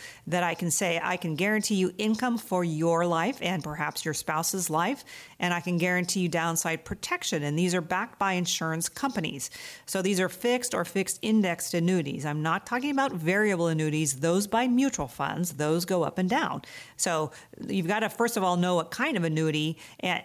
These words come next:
that you, that you, that you're looking for or that you maybe even have that you don't know what it is, 'cause a lot of times clients come to me and they don't know what kind of annuity. They might have one, but they don't know what kind it is.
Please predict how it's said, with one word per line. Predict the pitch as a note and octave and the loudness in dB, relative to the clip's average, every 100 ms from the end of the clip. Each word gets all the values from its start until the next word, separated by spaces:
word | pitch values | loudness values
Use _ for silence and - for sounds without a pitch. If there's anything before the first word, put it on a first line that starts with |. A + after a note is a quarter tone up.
| - | -4
that | F#3 E3+ | -4 -2
you, | F#3+ F3+ | -6 -2
that | E3+ | -2
you, | E3+ D3+ - | -2 -4 -4
that | E3 E3 | -4 -2
you're | D#3 | 0
looking | A3+ C#4+ | 0 0
for | G3 E3+ E3 D#3+ | -2 0 2 2
or | E3+ F3 D#3+ | 2 2 2
that | D#3 D#3+ D3+ | 2 0 0
you | F3 F3 | 2 2
maybe | E3 F3+ F3 | 4 2 2
even | D#3 D#3+ B2+ | 0 -2 -6
have | C3 F3+ A#3+ C#3 C#3 D#3+ D3+ - | -6 -2 0 0 -2 -4 -6 -6
that | D#3+ | -4
you | E3 D3 | -4 -6
don't | C#3 D3 C#3+ | -4 -4 -2
know | F3 | 0
what | C4 E3 | 0 0
it | D3 | -2
is, | C#3 C3 E3+ E3+ - | -4 -2 0 -2 -4
'cause | D3 | -4
a | D3+ | 0
lot | F3 | 0
of | G3 | -2
times | D#3 D3 C#3+ | -4 -6 -6
clients | E3+ D3 C#3+ | -6 -4 -4
come | E3+ | -4
to | D#3 | -4
me | D3+ | -4
and | D3 | -4
they | C#3+ | -2
don't | D3+ D3 | -2 0
know | F3+ | 2
what | A#3 - | 0 0
kind | C#3+ | -4
of | C#3+ | -4
annuity. | C#3+ D3 D3 | -2 -2 -2
They | D3 D3+ | -2 -2
might | F3+ D3+ | -2 0
have | F3+ F3+ | 0 0
one, | C#3 C3+ D#3 | -2 -4 -4
but | D3 | -4
they | D3+ | -4
don't | D3+ | -2
know | D3+ | 0
what | D3+ D3+ - | -2 -4 -4
kind | D#3+ D#3+ | -4 -2
it | D3 | 0
is. | D#3+ F3 C#3 D3 | 0 0 -2 -6